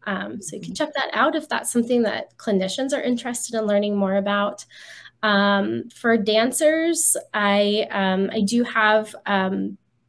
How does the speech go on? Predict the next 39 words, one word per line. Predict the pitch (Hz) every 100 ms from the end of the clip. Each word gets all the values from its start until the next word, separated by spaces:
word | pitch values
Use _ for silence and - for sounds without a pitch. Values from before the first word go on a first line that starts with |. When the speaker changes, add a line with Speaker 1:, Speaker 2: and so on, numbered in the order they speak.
| _ _ -
Speaker 1:
I | 220
treat | 208 247 247
dancers. | 240 233 233 233 226 226
So | 226
if | 208 214
someone's | 220 208 208
looking | 202 208
for | 202
pelvic | 202 - 202 -
floor | - 202 202
care, | 202 220 208 202 208 - - - -
um, | 202 196
my | 208
business | 196 214 214 214
is | 208
called | - 208
Renew | 202 202 196
Motion | 196 196 202 208
P | 202 208 202
T. | - 226 311 - - - - _
And, | - 208 202 196 202 208 220 -
um, | 190 185 202 214 - - - _ - -
I | 220
do | 220 185 226 233
a |
lot | 233 196 196
of | 220 208
virtual | 190 190 - 190
care. | 190 196 190
So | 214
I |
do | 202 214
wellness | 196 190 214 220 214
outside | - 208 - 196
of | 190
the | 202 196
state | - 190
of | 196 -
California, | - - 202 247 285 349 381